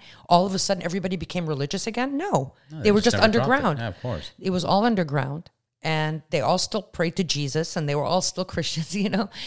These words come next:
Speaker 1: So what is,
Speaker 2: Wild,
Speaker 1: what
Speaker 2: huh?
Speaker 1: is an ethnicity? What is it? So here, yeah, because we're all mixed here in the West. There's a lot more mixing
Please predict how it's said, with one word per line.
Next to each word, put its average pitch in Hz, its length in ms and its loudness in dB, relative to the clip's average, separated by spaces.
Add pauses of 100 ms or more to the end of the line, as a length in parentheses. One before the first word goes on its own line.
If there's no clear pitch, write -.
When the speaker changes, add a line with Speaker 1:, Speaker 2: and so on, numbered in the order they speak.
(280)
Speaker 1:
So 190 400 4
what 190 340 -2
is, 233 280 -2
Speaker 2:
Wild, 78 440 -4
Speaker 1:
what 214 220 -4
Speaker 2:
huh? 226 60 -2
Speaker 1:
is 269 140 0
an 240 100 -4
ethnicity? 151 600 -6
What 175 180 -4
is 180 220 -4
it? - 140 -10 (360)
So - 200 2
here, 277 560 -2 (280)
yeah, 269 240 -6
because 208 300 -4
we're 180 120 0
all 208 120 4
mixed 208 440 -2
here - 160 -10
in 139 120 -6
the 143 80 -8
West. - 480 -10 (560)
There's 180 180 -2
a 190 60 0
lot 180 240 2
more 190 160 4
mixing 208 540 -4